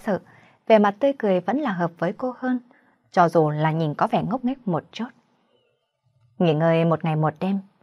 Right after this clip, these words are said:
Tạ Giai Hình đã hoàn toàn khôi phục, cả thể xác và tinh thần đều là khỏe mạnh, có thể đối mặt với sự thật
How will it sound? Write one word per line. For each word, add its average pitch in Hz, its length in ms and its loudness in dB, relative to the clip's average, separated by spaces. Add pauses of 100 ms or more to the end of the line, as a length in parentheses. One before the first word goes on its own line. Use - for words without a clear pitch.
(360)
Tạ 165 140 4
Giai 170 140 4
Hình 170 220 0
đã 202 80 0
hoàn 190 240 -2
toàn 156 240 -2
khôi 175 220 -4
phục, - 160 -6 (480)
cả 214 120 4
thể 190 180 4
xác 311 220 -10
và 214 120 0
tinh 269 240 0
thần 208 200 0
đều 180 140 0
là 170 180 2
khỏe 175 200 -4
mạnh, 160 220 -2 (440)
có 160 120 8
thể 175 160 4
đối 156 140 2
mặt 202 260 2
với 170 100 4
sự - 240 -2
thật 165 140 -6